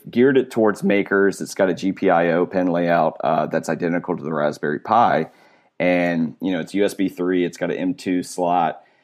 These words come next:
So it was the Raspberry Pi four before the Raspberry Pi four, but there's still some, you know, great things that kind of put it in a different class, all for a hundred dollars. So I actually bought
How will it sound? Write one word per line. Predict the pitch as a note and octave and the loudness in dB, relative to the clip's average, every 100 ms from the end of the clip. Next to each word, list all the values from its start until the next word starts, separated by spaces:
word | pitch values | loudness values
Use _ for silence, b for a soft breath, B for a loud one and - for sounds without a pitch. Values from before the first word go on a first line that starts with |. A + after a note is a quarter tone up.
| b b | b b
So | - G2 F2 | -4 0 0
it | E2 | 2
was | G#2 F#2+ | 0 -2
the | G#2 | 0
Raspberry | G#2+ C3 A#2 G#2 G2 | 2 2 2 0 0
Pi | G2+ F2 | 2 0
four | - B2 A#2 F2+ F2 | 2 2 4 4 0
before | F2+ G2 F#2+ | -2 0 2
the | F2+ | 2
Raspberry | F2+ F2 F2 D#2+ | 2 0 -2 -2
Pi | E2+ D2+ | -2 -4
four, | - B2+ C3+ F#2 | 0 2 4 2
but | E2+ | 0
there's | D2 F2+ | -2 -2
still | - C#3 B2+ | 0 2 2
some, | - G2+ F2+ E2 - | 2 2 2 -2 -4
you | G#2 | -6
know, | F2+ D#2 | -4 -6
great | - G#2 G#2 - | -4 -2 -2 -2
things | A2 A2 F#2+ D#2+ - | 0 0 0 -2 -2
that | E2 - | -4 -4
kind | G2+ E2+ | -6 -6
of | - | -2
put | G2+ | 0
it | F#2 | 2
in | F2+ | -2
a | D2+ | -6
different | F2+ - - | -8 -12 -8
class, | - C3+ C3 - | 0 2 2 0
all | - F2+ | -2 -2
for | - D2+ | -2 -4
a | - | -4
hundred | D#2 C2+ | -6 -2
dollars. | D2+ D#2 - - - - B B B B B | 0 0 -2 -10 -18 -20 B B B B B
So | A2 | 2
I | A#2 | 4
actually | A#2+ B2 | 2 0
bought | F2+ G#2 G2 F2+ - | 2 4 4 2 -6